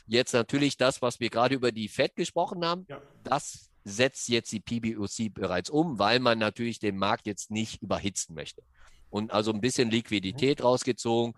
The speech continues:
Speaker 1: Das hat die Märkte ein bisschen verschreckt. Und als globaler Investor gehen sie natürlich dann hin und sagen, „Okay, wo sehe ich jetzt mehr Potenzial?“ Und das war jetzt überwiegend in Europa.
Speaker 2: Mhm.
Speaker 1: Ich, äh, bin aber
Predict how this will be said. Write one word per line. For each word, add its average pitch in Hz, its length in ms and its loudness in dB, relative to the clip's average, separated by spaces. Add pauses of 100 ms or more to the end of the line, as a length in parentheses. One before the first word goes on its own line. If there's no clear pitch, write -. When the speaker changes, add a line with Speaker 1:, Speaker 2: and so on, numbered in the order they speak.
(320)
Speaker 1:
Das - 220 -4
hat 120 200 2
die 107 80 -2
Märkte 107 360 0
ein 110 80 -4
bisschen 113 320 -2
verschreckt. 101 600 0
Und 104 120 -6
als 95 180 -6
globaler 104 460 2
Investor 101 520 -2
gehen 107 220 -2
sie 110 120 -2
natürlich 104 340 -4
dann 95 160 -2
hin 110 140 -2
und 107 80 -6
sagen, 104 180 0
„Okay, 98 300 -4
wo 92 120 -6
sehe 107 160 -2
ich 117 120 -6
jetzt 107 200 -4
mehr 101 140 -4
Potenzial?“ 98 680 -4
Und 113 80 -2
das 95 180 -6
war 95 120 -4
jetzt 101 280 -8
überwiegend 101 480 -6
in 92 100 -12
Europa. 160 600 0 (180)
Speaker 2:
Mhm. 123 180 -12 (140)
Speaker 1:
Ich, 120 240 0 (240)
äh, 104 180 4
bin 117 320 0
aber 104 540 0